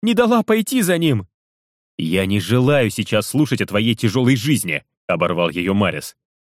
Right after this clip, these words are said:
«Мы возвращаемся исправить то, что ты натворила». Лицо Милеи внезапно исказилось, глаза закатились, она мешком повалилась на земь. Конвульсии сотрясали ее тело, изо рта пошла пена. Лидис испуганно взвизгнула и отпрыгнула от нее.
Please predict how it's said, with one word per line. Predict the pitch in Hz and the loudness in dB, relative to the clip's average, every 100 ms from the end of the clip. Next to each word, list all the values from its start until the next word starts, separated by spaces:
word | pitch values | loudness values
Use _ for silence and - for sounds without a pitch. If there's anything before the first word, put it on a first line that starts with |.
| - | -4
«Мы | 95 147 | 0 2
возвращаемся | 160 147 147 - 165 151 - | 2 0 -2 -2 -2 -2 -2
исправить | 123 - 156 131 120 | -2 0 0 0 -2
то, | - 185 | 0 0
что | - | 0
ты | 131 | -2
натворила». | 139 120 151 170 117 71 - _ _ _ _ _ _ | 0 0 0 0 -2 -4 -8 _ _ _ _ _ _
Лицо | 80 82 - 85 | -4 -4 -4 -4
Милеи | 82 82 110 104 | -2 -2 -2 -2
внезапно | 85 85 92 87 95 | -2 -2 -2 -2 -4
исказилось, | - 85 73 82 101 117 - _ - | -2 -4 -4 -2 -2 -2 -8 _ -4
глаза | 104 120 156 180 | 0 0 -2 -4
закатились, | 160 117 - 143 175 160 - _ _ | -2 -4 -2 -2 0 -2 -8 _ _
она | - 80 | -8 -4
мешком | 85 85 - 139 | -4 -2 -2 0
повалилась | 151 117 87 85 90 | 0 0 -2 -4 -4
на | 113 95 | -2 -4
земь. | - - - _ _ _ _ _ - | -4 -12 -16 _ _ _ _ _ -6
Конвульсии | 82 80 87 107 98 95 | -4 -2 0 0 0 -4
сотрясали | 85 85 90 - 104 95 | -6 -6 -6 -2 -2 -2
ее | 87 87 85 | -2 -2 -4
тело, | - 123 113 90 - _ | -2 0 0 -2 -6 _
изо | 117 98 98 | -2 0 -2
рта | - 95 | -2 -4
пошла | 90 - 92 | -4 -4 -4
пена. | - 92 73 62 _ _ _ _ _ _ _ _ _ _ | -2 -4 -4 -10 _ _ _ _ _ _ _ _ _ _
Лидис | 80 82 92 98 107 | -6 -2 0 0 -2
испуганно | 104 - 101 98 95 | -2 -2 0 0 -2
взвизгнула | 78 82 98 90 117 123 | -4 -4 -4 0 0 2
и | 135 135 | 0 0
отпрыгнула | 123 - 165 113 87 82 | -2 -2 -2 -2 -2 -2
от | 87 | -4
нее. | 82 71 | -4 -4